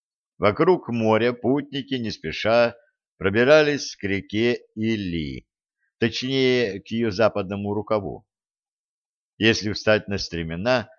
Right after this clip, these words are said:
было видно, как тростниковые заросли, перемежаемые протоками, помахивают своими коричневатыми кисточками ещё далеко-далеко на восток,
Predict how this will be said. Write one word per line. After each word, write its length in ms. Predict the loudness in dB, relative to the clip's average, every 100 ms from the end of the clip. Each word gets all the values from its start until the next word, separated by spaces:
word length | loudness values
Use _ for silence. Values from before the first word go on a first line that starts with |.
| _
было 220 | -2 0
видно, 420 | 2 0 -4 -8 -4
как 300 | -4 -4 -4
тростниковые 640 | -2 -2 -4 0 0 0
заросли, 760 | 2 4 4 2 -4 -10 -12 -16 _ _ _ -2
перемежаемые 840 | 0 0 2 4 4 4 0 -2
протоками, 720 | 0 -2 2 0 2 -2 -4
помахивают 760 | 0 0 2 0 0 -4 -4 -4
своими 360 | -6 -4 -4
коричневатыми 1000 | -2 -2 -2 -6 -6 2 4 4 0 -10 -10
кисточками 800 | -10 -10 -6 -8 -6 -6 -6 -8 _ _ _ _ _
ещё 320 | -6 -4 -4
далеко-далеко 1040 | -2 -2 -2 -2 -2 -2 -2 0 0 -2
на 100 | -2
восток, 680 | 0 -2 -4 -6 -4 -6 -10